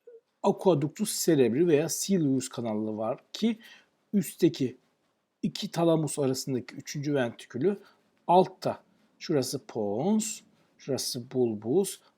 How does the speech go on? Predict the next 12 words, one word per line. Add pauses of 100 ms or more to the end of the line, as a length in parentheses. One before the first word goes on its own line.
arkada
cerebellum
olacak. (400)
Bu
pons,
bulbus
ve
cerebellum (220)
arasındaki
dördüncü
ventriküle
bağlayan